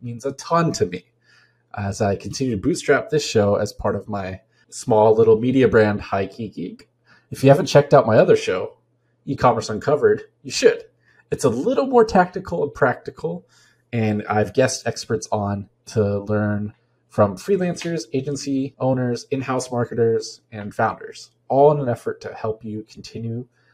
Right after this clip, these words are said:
to bootstrap your D two C brand profitably. Two episodes a week will have you staying up to date on the ever-changing industry and learning fundamental concepts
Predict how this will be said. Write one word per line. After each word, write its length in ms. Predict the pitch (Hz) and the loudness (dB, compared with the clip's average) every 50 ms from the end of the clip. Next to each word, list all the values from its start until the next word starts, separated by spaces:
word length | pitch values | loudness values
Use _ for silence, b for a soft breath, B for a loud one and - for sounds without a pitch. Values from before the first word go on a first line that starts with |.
| _ _ _ _ _ | _ _ _ _ _
to 440 | - - - 107 101 101 95 98 95 - _ _ | -16 -12 -8 -8 -8 -8 -8 -10 -14 -18 _ _
bootstrap 480 | - 123 123 - - 117 110 - - - | -10 -8 -8 -2 0 0 0 0 -2 -6
your 100 | 107 92 | -10 -10
D 140 | 92 - | -12 -12
two 100 | - 117 | -12 -14
C 300 | 104 - - 107 110 - _ _ _ _ | -14 -12 -12 -14 -14 -14 _ _ _ _
brand 320 | - 104 101 98 101 98 - _ _ _ | -4 -2 -2 -2 -4 -6 -10 _ _ _
profitably. 840 | - - - 117 123 131 127 - - 113 107 - - - - - _ _ _ _ b b b b b b - | -10 -4 -2 2 2 2 0 0 -4 -8 -8 -6 -6 -8 -8 -10 _ _ _ _ b b b b b b -4
Two 340 | - 151 156 160 175 180 - - | 0 2 2 2 0 -2 -2 -2
episodes 380 | - 147 - - - 160 147 - | -2 -2 -2 0 0 0 0 0
a 40 | 104 | 0
week 260 | 98 127 190 208 - _ _ | -2 -2 -4 -4 -8 _ _
will 100 | - 110 | -2 0
have 300 | - 120 117 110 110 - | 2 0 0 -2 -2 -6
you 100 | 113 107 | -8 -10
staying 340 | - - - 110 101 101 - | -6 -4 -2 -2 -2 -2 -4
up 200 | - 107 - - - | -6 -8 -8 -6 -6
to 80 | - | 0
date 340 | - - 120 127 143 - - _ _ _ _ _ _ _ _ _ | 2 4 4 4 2 -2 -8 _ _ _ _ _ _ _ _ _
on 100 | - 104 | -10 -8
the 120 | 95 101 - | -6 -4 -4
ever-changing 560 | 107 - 120 117 - - - 92 - 113 110 - - | -4 -6 -6 -8 -8 -10 -12 -12 -12 -14 -16 -12 -10
industry 640 | 110 104 90 107 - - - - - 101 98 - _ | -8 -8 -8 -8 -12 -12 -12 -12 -12 -12 -14 -12 _
and 200 | 117 107 104 117 | -12 -8 -2 -2
learning 260 | 123 127 123 123 - | 0 0 0 -2 -4
fundamental 600 | - - - 233 233 226 214 196 185 175 - 156 | -4 -4 -4 -2 0 0 0 0 -2 -4 -4 -6
concepts 680 | - - 135 - - - - - _ _ - - - - | -6 -6 -6 -8 -8 -12 -20 -20 _ _ -20 -20 -20 -20